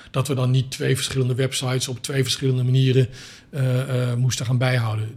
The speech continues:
Digital convergence noemden we dat. Nou, dat hebben we allemaal hartstikke goed gedaan. Eh, maar dat is dus helemaal voor dat specifieke kanaal, voor dat wat we noemen direct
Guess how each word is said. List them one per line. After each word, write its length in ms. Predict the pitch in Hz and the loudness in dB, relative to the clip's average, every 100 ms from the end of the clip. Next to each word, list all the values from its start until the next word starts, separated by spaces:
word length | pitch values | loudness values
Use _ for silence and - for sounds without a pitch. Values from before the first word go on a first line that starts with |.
| 127 | -10
Digital 480 | - 127 147 135 143 | 0 4 6 6 4
convergence 680 | - 135 123 131 113 110 - | 4 4 6 4 4 0 0
noemden 200 | 120 113 | 0 2
we 60 | 110 | 0
dat. 280 | 107 101 - - - - - - | -4 -6 -14 -20 -20 -20 -8 2
Nou, 140 | 139 | 6
dat 140 | 165 | 6
hebben 180 | 170 170 | 8 8
we 60 | 170 | 8
allemaal 200 | 160 147 | 8 6
hartstikke 360 | 165 - 143 131 | 4 4 2 0
goed 220 | 135 117 | -2 -2
gedaan. 480 | 123 120 151 220 - - - - - | 0 2 4 4 2 -16 -20 -20 -4
Eh, 380 | 165 151 143 143 139 - _ _ _ - 277 | 2 4 6 4 0 -12 _ _ _ -20 -2
maar 340 | 220 185 165 208 | 4 6 8 8
dat 240 | 220 - | 6 2
is 240 | 202 190 - | 2 4 4
dus 180 | 160 | 0
helemaal 520 | 143 170 208 156 147 185 | 4 8 8 6 4 0
voor 240 | 208 185 | 4 4
dat 320 | 151 196 - - - | 4 2 -2 -18 -14
specifieke 720 | - - 196 156 - 214 196 | -8 2 6 6 4 2 0
kanaal, 400 | 165 165 139 104 | -2 0 2 0
voor 200 | 107 160 | -2 0
dat 280 | 139 156 - - | 2 2 0 -8
wat 140 | 139 | -6
we 60 | 143 | -2
noemen 320 | 143 139 123 | 0 0 2
direct 500 | 139 160 175 - | 4 4 2 -4